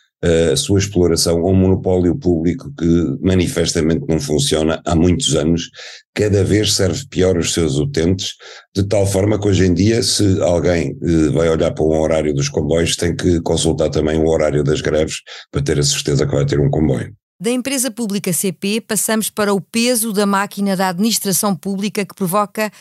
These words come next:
Speaker 2: uma sensação deprimente que se traduz na ideia de que nada que tenha de passar pelo Estado funciona devidamente. Isto é uma leitura recorrente e generalizada. Em que medida é, na sua opinião, uma percepção justa?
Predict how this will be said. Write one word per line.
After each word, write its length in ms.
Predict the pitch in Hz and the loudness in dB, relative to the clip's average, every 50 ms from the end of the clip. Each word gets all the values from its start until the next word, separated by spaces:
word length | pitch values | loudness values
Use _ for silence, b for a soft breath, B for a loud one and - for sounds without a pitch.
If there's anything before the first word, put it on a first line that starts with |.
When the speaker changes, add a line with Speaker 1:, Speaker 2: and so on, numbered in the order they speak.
| b b b b b | b b b b b
Speaker 2:
uma 320 | - 208 208 202 190 180 170 | -4 0 2 2 2 2 0
sensação 640 | - - 247 226 - 240 220 - - 214 196 190 | 0 0 0 0 0 0 -2 -2 0 0 0 0
deprimente 720 | 190 180 175 - 190 196 185 180 180 185 202 202 - - b b b b b b b - | 0 -2 -2 -2 -2 -2 0 0 0 0 -2 -4 -6 -10 b b b b b b b -8
que 80 | - - | -8 -6
se 60 | - | -2
traduz 340 | 233 233 214 214 240 220 208 | -2 -2 -2 0 -2 0 0
na 120 | 220 220 | 2 0
ideia 320 | 214 196 208 214 214 214 | 2 0 0 0 0 0
de 80 | 208 175 | -2 -2
que 120 | - - | -4 -2
nada 580 | 202 220 233 233 233 220 185 170 175 165 165 165 | -2 0 0 0 0 -2 0 0 0 0 0 -4
que 100 | 143 - | -6 -8
tenha 360 | 156 - 220 202 196 185 180 | -6 -2 -2 0 0 0 -2
de 60 | - _ | -4 _
passar 320 | - 196 - - 202 185 160 | -4 -4 -2 -2 -2 -4 -4
pelo 180 | - 175 180 | -6 -6 -6
Estado 520 | 170 - - - 208 196 202 202 185 196 175 | -6 -6 -4 -2 -2 0 0 -2 -2 -4 -6
funciona 580 | - - 214 196 - - 208 214 208 202 196 | -4 -2 -2 0 0 0 0 0 0 0 0
devidamente. 720 | 175 156 180 208 175 190 180 170 165 151 151 143 - - B B B B B B B B - | 0 0 0 0 0 0 0 0 0 0 -2 -4 -6 -8 B B B B B B B B -8
Isto 200 | 262 254 - - | -6 -6 -2 0
é 60 | 277 | 0
uma 120 | 269 262 254 | 2 2 2
leitura 380 | 247 240 233 - 233 214 208 | 0 0 -2 -2 -2 -2 -2
recorrente 680 | 185 - - - 202 180 214 226 233 233 - - 226 - | -2 -2 -4 -6 -4 -2 -2 0 -2 -2 -4 -6 -8 -6
e 100 | 233 214 | -4 -4
generalizada. 840 | 196 196 220 208 214 208 208 196 - 208 185 170 151 160 170 - - | -2 -2 0 -2 -2 -2 -2 -2 -2 0 -2 -2 0 -2 -4 -2 0
Em 140 | 240 269 | -2 -2
que 100 | 240 - | 0 0
medida 420 | 220 247 208 190 226 233 208 226 233 | -2 -2 0 0 0 0 2 0 0
é, 380 | - - 196 208 214 233 220 - | 0 0 0 0 0 -2 -2 -2
na 140 | 202 185 170 | 0 0 0
sua 220 | - - 196 190 | -2 -2 -2 -4
opinião, 440 | 185 - 180 180 185 190 202 214 - - | -2 0 0 0 2 2 0 -2 -2 -2
uma 260 | 208 202 196 196 185 | -2 0 0 0 -2
percepção 480 | - - - - 220 190 - 214 202 | -2 -4 -4 -4 -4 -4 -2 -2 -4
justa? 400 | 180 160 185 156 - - 151 143 | -4 -4 -4 -6 -4 -6 -6 -6